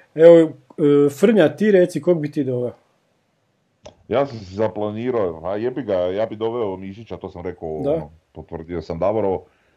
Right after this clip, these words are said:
Speaker 2: i onda mi ostane još milion, pa
Speaker 1: Aha.
Speaker 2: nek bude, eto, Ba-, Babec i, i,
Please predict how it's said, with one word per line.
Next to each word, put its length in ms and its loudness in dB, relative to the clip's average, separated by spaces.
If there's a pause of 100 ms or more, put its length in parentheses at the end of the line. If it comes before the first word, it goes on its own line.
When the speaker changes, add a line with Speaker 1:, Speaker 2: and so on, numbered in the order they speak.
(120)
Speaker 2:
i 360 -6
onda 220 -2
mi 100 -6
ostane 280 -4
još 160 -8
milion, 560 -6 (100)
pa 200 -4
Speaker 1:
Aha. 220 -4
Speaker 2:
nek 140 -12
bude, 280 -6
eto, 180 -10
Ba-, 300 0
Babec 460 -4
i, 60 -18
i, 40 -14